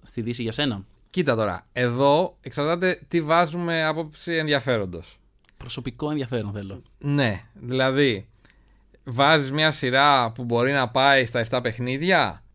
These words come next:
Speaker 2: ή
Speaker 1: Ή
Speaker 2: βάζεις μια σειρά που θα δεις, ας πούμε, superstars;
Speaker 1: Εσύ πες μου, τι όρεξη έχεις.
Speaker 2: Ας πούμε ότι θα βάλω μια σειρά για να δω superstars. Οκ.
Speaker 1: Πα-, πας για Lakers
Speaker 2: Θα
Speaker 1: Blazers.
Speaker 2: πάω για Lakers Blazers.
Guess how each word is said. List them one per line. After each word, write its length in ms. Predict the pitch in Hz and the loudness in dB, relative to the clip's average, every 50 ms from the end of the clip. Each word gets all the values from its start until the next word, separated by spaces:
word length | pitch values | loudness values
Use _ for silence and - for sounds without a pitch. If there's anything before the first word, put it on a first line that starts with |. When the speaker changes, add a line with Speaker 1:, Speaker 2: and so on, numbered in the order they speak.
| _ _ _ | _ _ _
Speaker 2:
ή 140 | - 180 175 | -6 -2 -2
Speaker 1:
Ή 60 | 180 | 0
Speaker 2:
βάζεις 460 | 143 175 185 180 180 175 156 147 139 143 | 2 4 6 6 6 6 4 2 -2 -2
μια 180 | 156 156 143 | 0 2 2
σειρά 460 | 127 - 151 139 139 139 135 131 127 123 | 0 0 0 2 4 4 4 4 2 2
που 120 | 135 127 | -2 -2
θα 160 | 120 127 123 | 0 0 0
δεις, 160 | 127 135 123 | 0 0 -2
ας 120 | 123 117 113 | -4 -4 -4
πούμε, 180 | 127 123 117 113 - | -4 -6 -4 -4 -4
superstars; 640 | 120 104 95 90 - - 87 73 71 - - - _ _ _ _ _ _ _ _ _ - - | -6 -6 -6 -8 -8 -8 -10 -10 -10 -12 -18 -20 _ _ _ _ _ _ _ _ _ -14 -8
Speaker 1:
Εσύ 260 | 269 240 - - 123 | -6 -6 -4 -4 -2
πες 160 | 117 120 113 | -2 -2 -2
μου, 60 | 113 | 0
τι 100 | 110 131 | 0 0
όρεξη 260 | 127 123 117 107 - 117 | 0 0 0 0 -2 -2
έχεις. 380 | 107 - - - - - - - - _ _ _ _ _ _ _ - | -2 -2 -6 -12 -14 -14 -16 -20 -20 _ _ _ _ _ _ _ -6
Speaker 2:
Ας 220 | - 147 143 - - | -4 -4 -4 -4 -6
πούμε 380 | - 180 202 214 220 233 233 | -6 -4 -2 0 0 0 0
ότι 220 | 226 196 170 175 147 | 0 -2 -4 -4 -2
θα 140 | 165 156 | -2 0
βάλω 220 | 151 180 196 202 196 | 2 2 2 2 2
μια 140 | 196 202 185 | 0 -2 -2
σειρά 280 | - 180 185 202 214 | -2 0 0 2 2
για 120 | 208 196 190 | 2 2 2
να 120 | 180 180 | 2 2
δω 100 | 196 185 - | 0 0 -2
superstars. 600 | 175 143 117 113 95 - - 80 78 - - - - - - - - _ _ _ _ _ _ _ _ _ | -4 -4 -2 -4 -6 -6 -10 -14 -14 -14 -16 -18 -20 -20 -20 -20 -20 _ _ _ _ _ _ _ _ _
Οκ. 120 | - 135 139 139 | -12 -10 -6 -2
Speaker 1:
Πα-, 260 | 170 160 135 98 82 | 0 0 0 0 -2
πας 160 | 95 135 143 139 | -4 -4 -4 -2
για 120 | 127 131 | -2 0
Lakers 280 | 131 139 139 123 110 117 113 117 117 | 0 0 -2 -2 -4 -6 -6 -4 -2
Speaker 2:
Θα 80 | 135 117 | -2 0
Speaker 1:
Blazers. 60 | 98 | 2
Speaker 2:
πάω 160 | - 196 214 | 2 2 4
για 160 | 202 190 175 170 | 4 4 2 2
Lakers 400 | 175 185 196 196 185 180 151 156 160 | 2 2 2 2 0 -2 -4 -2 -2
Blazers. 540 | 160 147 127 110 95 87 80 80 - - | 0 0 0 0 -2 -6 -10 -12 -16 -18